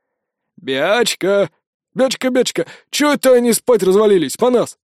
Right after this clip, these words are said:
Ты видал, чтобы когда-то в поезде барашки так крепко спали? Бячка! Бячка, тут пропасть разлеглись! Подгоняй машину, будем их в кузов бросать!» Панас, чуть постарше и более поджарый, вытер лоб грязной рукой и сказал нам.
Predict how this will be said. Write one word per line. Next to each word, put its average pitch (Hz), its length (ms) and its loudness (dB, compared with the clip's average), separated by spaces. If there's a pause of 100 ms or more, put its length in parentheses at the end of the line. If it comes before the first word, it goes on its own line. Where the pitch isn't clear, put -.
(340)
Ты 254 160 2
видал, 285 260 2
чтобы 220 420 2
когда-то 226 380 0
в - 60 -14
поезде 196 340 0
барашки 247 420 0
так 180 160 -4
крепко 233 320 -4
спали? - 400 -8 (560)
Бячка! 240 920 2 (280)
Бячка, 285 360 0 (240)
тут 320 240 -2 (180)
пропасть 170 480 -2
разлеглись! 143 680 -6 (460)
Подгоняй 285 500 2
машину, 226 500 0
будем 165 300 -4
их 160 100 -8
в - 80 -14
кузов 208 380 -2
бросать!» - 520 -10 (1080)
Панас, 262 420 -2 (240)
чуть - 220 -6
постарше 226 480 -2
и - 20 -2
более 156 320 0
поджарый, 143 460 -2
вытер 151 280 0
лоб 147 220 -2
грязной 135 380 -4
рукой 135 300 -2
и - 20 -6
сказал 120 400 -8
нам. - 220 -18